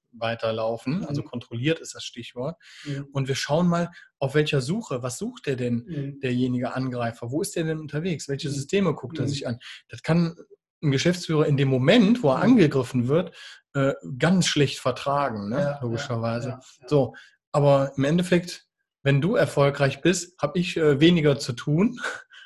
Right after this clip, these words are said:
Speaker 1: ne?
Speaker 2: So ist es, genau.
Speaker 1: Ähm, aber ich glaube, insgesamt tut's den Unternehmen
Speaker 2: Ja.
Speaker 1: gut, präventiv etwas zu tun und sich
Speaker 2: Mhm.
Speaker 1: auch, äh,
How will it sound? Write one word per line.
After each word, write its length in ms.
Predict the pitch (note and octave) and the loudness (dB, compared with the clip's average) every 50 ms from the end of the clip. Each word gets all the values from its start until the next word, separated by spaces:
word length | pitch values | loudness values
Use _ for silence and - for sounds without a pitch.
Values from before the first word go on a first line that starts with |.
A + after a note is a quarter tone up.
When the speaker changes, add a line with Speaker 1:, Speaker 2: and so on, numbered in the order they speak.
| - _ | -12 _
Speaker 1:
ne? 200 | C#3 C3+ D3 A3 | 0 2 4 4
Speaker 2:
So 100 | G#3 D3+ | 2 0
ist 140 | C#3+ C#3+ C#3+ | -4 -6 -6
es, 260 | D#3 E3+ E3+ E3 - - | -6 -8 -8 -8 -2 2
genau. 100 | D#3 D3 D3 D3+ D3 | 4 6 6 6 6
Speaker 1:
Ähm, 300 | D3+ D#3 D3+ D3+ E3 - - - | 4 4 2 0 -2 -4 -2 2
aber 180 | D#3 D3 E3 | 2 4 4
ich 80 | D#3+ D3 | 2 2
glaube, 340 | - E3 D#3+ E3+ E3+ E3+ - - - | 2 2 2 2 2 -2 -6 -8 -8
insgesamt 680 | - - E3+ F3+ F3+ - - D3 C3+ D3 D3+ E3+ F3+ F3+ | -4 0 0 0 0 0 0 0 2 2 2 2 0 -2
tut's 220 | - - D3 - | -6 -12 -12 -8
den 140 | - D3 C#3 | -6 -4 -4
Unternehmen 540 | C#3+ C#3+ C#3 C#3 C#3 C3 C3+ C3+ C3+ B2+ A#2+ | -4 -4 -4 -2 -2 -2 0 0 -2 -2 -2
Speaker 2:
Ja. 80 | B2+ C#3 | -2 -2
Speaker 1:
gut, 200 | D#3+ F#3 F#3 - - - - _ _ _ _ | -2 -2 -4 -8 -14 -20 -20 _ _ _ _
präventiv 640 | - - D#3 D#3+ E3 D#3 D3 D3 - D#3+ E3 E3+ E3+ | -2 0 2 2 4 2 0 0 -2 -4 -4 -4 -4
etwas 380 | F3 - A#2+ - A#2+ A#2 - - | -8 -8 -6 -6 -6 -8 -8 -10
zu 80 | A#2+ | -12
tun 360 | A#2 - - B2 A#2+ B2+ C#3+ | -12 -12 -8 -6 -6 -4 -4
und 160 | B2 C3 B2 B2 | -6 -6 -6 -6
sich 180 | D3 C#3 C3+ | -6 -6 -6
Speaker 2:
Mhm. 60 | C3 B2+ | -6 -8
Speaker 1:
auch, 160 | B2+ A#2+ - | -8 -10 -10
äh, 320 | C3 C3 B2+ B2+ B2+ B2+ | -8 -8 -6 -6 -6 -8